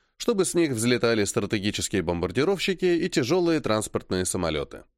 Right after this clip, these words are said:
Надо же как-то нести десятки тонн добра и гостинцев с тротиловым наполнением на тысячи километров во все стороны. Но как только конфликт оказался исчерпан, то дорогостоящую стройку свернули в пользу куда менее прожорливой в плане денег и сил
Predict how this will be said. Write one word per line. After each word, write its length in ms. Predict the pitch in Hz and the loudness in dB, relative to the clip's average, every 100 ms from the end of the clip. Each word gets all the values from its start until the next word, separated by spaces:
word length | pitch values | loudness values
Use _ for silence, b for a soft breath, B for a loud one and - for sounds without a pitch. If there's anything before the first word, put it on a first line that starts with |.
| _ _ _ _ _ _ _ _ _ _ _ | _ _ _ _ _ _ _ _ _ _ _
Надо 360 | - 90 180 233 | -4 0 2 2
же 160 | 180 170 | 0 0
как-то 340 | 147 - 127 | 0 0 0
нести 420 | 113 113 - 120 | 2 0 0 0
десятки 540 | 92 104 123 104 - 101 | 2 0 2 0 0 0
тонн 260 | 104 98 | 0 0
добра 380 | 92 87 92 113 | 0 2 2 2
и 80 | 98 | 2
гостинцев 680 | 95 95 - 202 202 185 | 0 -2 -2 -2 0 -2
с 60 | 135 | -2
тротиловым 640 | - 139 131 139 123 120 | -2 -2 0 0 2 0
наполнением 800 | 117 113 113 117 113 107 101 98 | 0 0 0 2 2 2 2 2
на 100 | 113 | 0
тысячи 440 | 135 226 196 165 160 | 0 -2 -2 -4 -2
километров 600 | 131 113 92 131 135 98 | 0 2 2 0 0 0
во 100 | 90 | 0
все 200 | - 127 | -2 -2
стороны. 500 | - 170 82 62 - _ _ _ _ _ _ _ _ _ _ - | 0 -2 -4 -12 -20 _ _ _ _ _ _ _ _ _ _ -2
Но 180 | 139 208 | 0 0
как 160 | 220 | 0
только 280 | - 185 175 | 2 2 2
конфликт 480 | 170 147 139 139 127 | 0 0 0 -2 0
оказался 520 | 127 117 107 92 87 | 0 2 2 0 -4
исчерпан, 560 | - - 165 175 170 160 _ _ _ | -4 0 0 2 0 -2 _ _ _
то 160 | - 226 | -2 0
дорогостоящую 800 | 214 202 165 156 214 208 - 175 | 2 2 2 2 0 0 0 0
стройку 460 | 135 180 202 - 185 | 2 0 0 0 -2
свернули 560 | 156 151 135 175 170 | 0 2 2 2 2
в 100 | 143 | 0
пользу 340 | 151 180 147 156 | 2 2 2 0
куда 220 | 175 170 | 2 2
менее 380 | 151 151 143 127 | 2 2 2 2
прожорливой 720 | 123 117 117 110 104 95 95 | 2 2 2 2 2 2 0
в 80 | - | 0
плане 360 | 107 104 98 | 0 2 0
денег 360 | 85 104 90 101 | 0 0 0 0
и 80 | 95 | 0
сил 420 | - 185 180 | 2 2 0